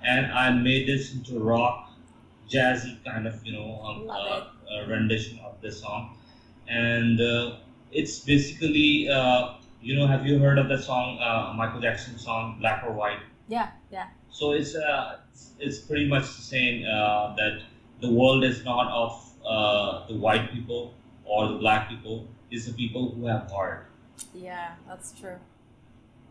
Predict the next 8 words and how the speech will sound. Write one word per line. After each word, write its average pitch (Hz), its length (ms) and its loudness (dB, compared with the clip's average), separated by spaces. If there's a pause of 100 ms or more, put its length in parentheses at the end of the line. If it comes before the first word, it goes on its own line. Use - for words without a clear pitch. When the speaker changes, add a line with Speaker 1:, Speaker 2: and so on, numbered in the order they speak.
Speaker 2:
That's - 220 -10
very 226 240 -4
Speaker 1:
And, 240 360 4
Speaker 2:
funny. 247 280 4
Speaker 1:
uh, - 40 -10 (600)
it's - 160 -6
very 139 240 2
true. 107 200 -10